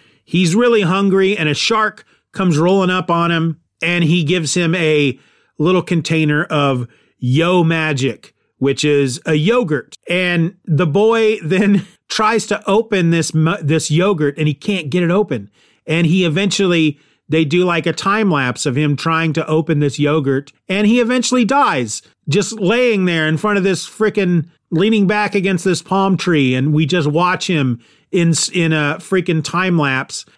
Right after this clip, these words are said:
as he gets skinnier and skinnier, and then eventually turns into a skeleton, and he's dead.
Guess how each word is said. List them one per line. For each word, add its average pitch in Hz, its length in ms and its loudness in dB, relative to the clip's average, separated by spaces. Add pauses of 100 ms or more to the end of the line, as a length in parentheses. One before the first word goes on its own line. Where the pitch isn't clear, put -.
(100)
as 151 380 -2
he 180 140 2
gets 170 260 -4
skinnier 185 520 0
and 151 160 0
skinnier, 180 580 -2
and 139 120 0
then 143 100 0
eventually 143 580 -2
turns 147 320 -2
into 135 220 0
a 127 60 -2
skeleton, 127 600 -2
and 143 120 -2
he's 113 180 -2
dead. 110 520 -2